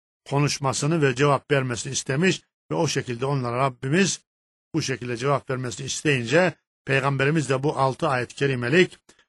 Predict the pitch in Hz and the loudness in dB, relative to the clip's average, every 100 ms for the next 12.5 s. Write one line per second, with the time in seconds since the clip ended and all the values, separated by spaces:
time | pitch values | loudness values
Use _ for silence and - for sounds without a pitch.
0 | _ - 139 127 139 147 131 135 123 107 | _ 0 2 2 0 -2 -2 -4 -6 -4
1 | 135 131 120 147 123 - 113 107 101 - | -4 -2 0 0 -2 -4 -6 -6 -10 -18
2 | - _ _ - 127 123 117 117 131 113 | -18 _ _ -12 -8 -6 -6 -4 -2 -2
3 | 107 131 - - - - - 101 98 _ | -4 -6 -6 -16 -16 -14 -12 -14 -18 _
4 | _ _ _ _ _ _ _ _ _ _ | _ _ _ _ _ _ _ _ _ _
5 | _ _ _ - 165 151 139 - 123 107 | _ _ _ 0 2 2 -2 -6 -10 -10
6 | - - _ _ _ - 139 135 135 131 | -10 -14 _ _ _ -6 -2 -2 -2 -2
7 | 160 156 131 123 143 143 170 - 131 120 | 0 0 -2 -2 0 0 0 -2 -4 -2
8 | 120 135 117 143 175 156 _ _ _ - | -2 -2 0 2 2 0 _ _ _ 2
9 | 170 147 131 - 120 107 - - _ _ | 2 2 -2 -6 -10 -8 -10 -12 _ _
10 | _ _ _ _ _ _ _ _ _ - | _ _ _ _ _ _ _ _ _ -8
11 | 127 123 127 143 127 110 113 127 - 113 | -6 -4 -4 -4 -4 -6 -6 -8 -10 -10
12 | - 110 135 165 | -8 -2 0 0